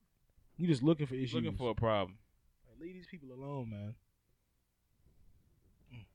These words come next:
Speaker 1: mm, mm.
Speaker 2: Yeah. Mind your business. <laughs> B Z, A K A Op Pack in the, uh, guess what?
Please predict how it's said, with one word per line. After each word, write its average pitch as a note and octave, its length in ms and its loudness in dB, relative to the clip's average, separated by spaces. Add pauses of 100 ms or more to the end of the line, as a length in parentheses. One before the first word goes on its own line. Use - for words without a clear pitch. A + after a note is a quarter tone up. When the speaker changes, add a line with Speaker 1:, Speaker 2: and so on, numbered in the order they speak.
(280)
Speaker 1:
mm, A2 260 -14
mm. - 20 -4
Speaker 2:
Yeah. F#2+ 360 4 (560)
Mind F#3 200 4
your D#3 60 6
business. B2 420 10 (320)
<laughs> G3 420 4 (1120)
B G3+ 280 12
Z, F3+ 480 8
A F3 180 10
K E3 260 10 (440)
A - 20 8
Op D3 300 6
Pack C3 280 2
in A#2 180 0
the, A#2+ 220 2
uh, C3 560 10
guess B2 300 10
what? B2 540 4